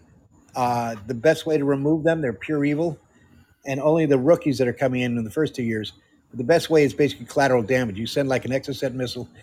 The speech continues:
have a, uh, special meeting for Congress, uh, where it's mandatory that everyone appear, and you just take out the entire building. That's the only way you... Now, that only gets rid of the government.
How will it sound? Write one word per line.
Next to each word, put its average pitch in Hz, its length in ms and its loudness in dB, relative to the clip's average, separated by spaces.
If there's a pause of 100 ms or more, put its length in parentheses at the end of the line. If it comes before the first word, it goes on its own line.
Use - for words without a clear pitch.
(260)
have 127 200 2
a, 120 100 4 (100)
uh, 107 200 0
special 147 440 0
meeting 139 320 2
for 120 180 -8
Congress, 135 560 -2 (500)
uh, 113 300 4
where 117 220 4
it's 113 580 -6
mandatory 139 440 2
that 120 120 4
everyone 135 280 2
appear, 143 420 0 (220)
and 135 100 -4
you 127 60 2
just 110 160 -2
take 123 160 0
out 123 140 2
the 120 60 0
entire 113 320 -2
building. 98 300 -6 (680)
That's 117 160 -8
the 135 60 2
only 120 140 0
way 120 140 0
you... 107 160 -6 (220)
Now, 127 160 0
that 156 180 6
only 180 160 2
gets 151 240 2
rid 147 120 2
of 123 80 2
the 113 60 -2
government. 104 480 2